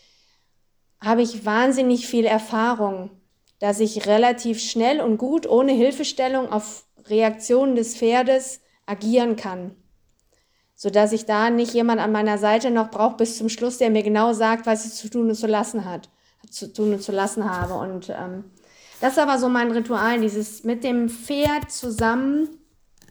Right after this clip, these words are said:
Es ist auch immer ganz schön, wenn so ein bisschen viel Trubel im Tagesablauf ist. Wenn ich auf dem Pferd sitze, kann ich das unheimlich ausblenden.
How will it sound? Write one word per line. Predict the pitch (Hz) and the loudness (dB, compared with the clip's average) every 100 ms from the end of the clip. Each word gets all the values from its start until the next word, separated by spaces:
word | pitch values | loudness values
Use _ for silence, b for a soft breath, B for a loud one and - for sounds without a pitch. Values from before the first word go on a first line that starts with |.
| _ _ b b b b b b | _ _ b b b b b b
Es | 262 | -2
ist | 247 | 2
auch | 254 | 2
immer | 269 254 | 4 2
ganz | 254 254 | 0 -2
schön, | - 285 285 | 0 2 2
wenn | 247 233 | 2 0
so | |
ein | 233 | 0
bisschen | 226 233 233 | 0 -2 -4
viel | 240 226 | -4 -6
Trubel | - 349 330 | -4 -4 -2
im | 247 233 | -2 -2
Tagesablauf | 262 262 262 - 233 233 226 233 | -2 -2 -2 -6 -4 -2 -2 -2
ist. | 247 262 - - - | -4 -4 -10 -14 -4
Wenn | 240 | -2
ich | 254 - | -2 -2
auf | 233 | -2
dem | 254 240 | -2 -4
Pferd | 285 302 330 | -2 -4 -4
sitze, | 320 - | -8 -8
kann | 254 | -6
ich | 254 | -4
das | 247 240 | -4 -6
unheimlich | 247 247 233 233 - | -4 -2 -2 -4 -6
ausblenden. | 220 233 240 - - 254 262 269 269 277 277 | -4 -4 -4 -12 -8 -6 -4 -4 -4 -6 -8